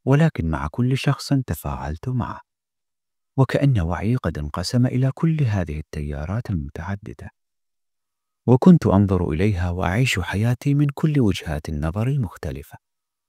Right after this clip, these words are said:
لذا في كل مرة كنت أفعل فيها شيئا ما، كنت أشعر بمدى تأثيره على الشخص الآخر، وكنت أشعر بالرهبة من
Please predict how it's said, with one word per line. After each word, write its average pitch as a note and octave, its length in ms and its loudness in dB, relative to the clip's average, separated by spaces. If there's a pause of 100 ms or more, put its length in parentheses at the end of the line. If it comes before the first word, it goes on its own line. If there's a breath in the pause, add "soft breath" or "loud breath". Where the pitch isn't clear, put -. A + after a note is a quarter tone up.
(220)
لذا C#3+ 300 6
في C#3+ 160 0
كل A#2+ 340 2
مرة F2+ 280 -2 (180)
كنت D3+ 240 0
أفعل G#2+ 400 -2
فيها G#2 340 -2
شيئا - 380 -2
ما، C#2 280 -6 (360)
كنت D#3 260 6
أشعر C3 380 2
بمدى B2+ 440 2
تأثيره B2+ 680 -2
على A2 140 0
الشخص - 420 -4
الآخر، - 560 -6 (1400)
وكنت C3+ 360 6
أشعر C3+ 400 2
بالرهبة C3 600 2
من A#2 160 4